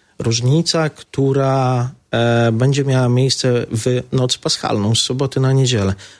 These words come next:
ponieważ msza paschalna, msza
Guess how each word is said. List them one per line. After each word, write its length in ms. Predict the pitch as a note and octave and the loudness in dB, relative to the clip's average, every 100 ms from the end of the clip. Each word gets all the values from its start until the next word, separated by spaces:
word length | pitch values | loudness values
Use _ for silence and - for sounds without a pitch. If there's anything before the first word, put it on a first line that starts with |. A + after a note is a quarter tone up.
| _ | _
ponieważ 520 | B2 C3 B2+ B2 - _ | 0 2 2 0 -4 _
msza 640 | C3+ D3 - - E3 A2 - _ _ _ _ _ | 0 2 0 0 -2 -4 -6 _ _ _ _ _
paschalna, 880 | B2 A#2 - A#2 G#2 G2 G#2+ F3 G#3+ - _ - | -2 -2 -4 -2 0 2 2 0 -2 -10 _ -2
msza 500 | C3 B2+ - C#3 | 0 0 0 -2